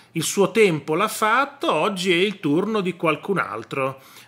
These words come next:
Magari non avrà lo stesso audience che ha lui e fa niente, tanto la rai non è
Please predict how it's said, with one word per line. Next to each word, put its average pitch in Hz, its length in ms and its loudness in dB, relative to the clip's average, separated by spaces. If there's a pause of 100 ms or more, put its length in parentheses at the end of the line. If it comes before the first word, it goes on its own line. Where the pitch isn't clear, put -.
Magari 156 360 2
non 147 160 0
avrà 147 240 2
lo 143 100 0
stesso 151 420 -4
audience 143 480 -4
che 220 120 -2
ha 247 60 0
lui 269 480 -6
e 294 80 -6
fa 320 140 -6
niente, 147 640 -8
tanto 131 760 -4 (460)
la 143 160 -2
rai 143 340 4
non 131 220 -2
è 143 260 -2